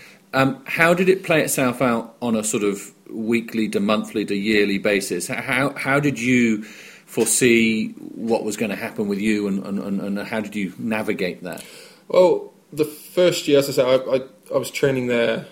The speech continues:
Speaker 2: I think, once a week in my, what was year eleven year, so that worked quite well with school. And then it, going into my sixth form, I basically went and sat down with all my teachers and said, "Look, I've got this opportunity with rugby." Um,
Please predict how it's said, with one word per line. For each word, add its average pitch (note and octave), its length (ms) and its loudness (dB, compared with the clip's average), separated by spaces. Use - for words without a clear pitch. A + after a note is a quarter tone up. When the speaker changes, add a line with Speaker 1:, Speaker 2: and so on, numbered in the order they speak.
Speaker 2:
I - 60 -20
think, - 200 -10
once A#2+ 260 -4
a A2+ 60 2
week - 520 -8
in B2 160 -4
my, A#2 280 -4
what G#2 100 -8
was A2+ 200 -4
year A#2+ 140 0
eleven A#2+ 460 -2
year, A#2+ 280 -6
so A#2+ 240 2
that B2 180 0
worked A#2+ 180 2
quite A#2 160 0
well A#2 140 4
with A2+ 100 0
school. A2+ 380 -2
And A2+ 140 0
then A2+ 320 -2
it, - 160 -16
going C#3+ 200 4
into A#2+ 120 -4
my A#2 80 -2
sixth - 320 -2
form, A2+ 300 0
I C#3 60 -4
basically C3+ 280 0
went - 140 -4
and - 80 -10
sat - 240 -4
down B2 160 2
with A#2+ 100 -4
all B2 60 2
my A#2 120 -4
teachers A#2+ 320 -8
and A#2+ 80 -8
said, A#2 140 -2
"Look, A#2 140 2
I've A#2 120 -4
got - 120 2
this A#2+ 140 -4
opportunity A#2 680 -6
with A#2+ 160 -6
rugby." A#2 480 -6
Um, A#2+ 420 -10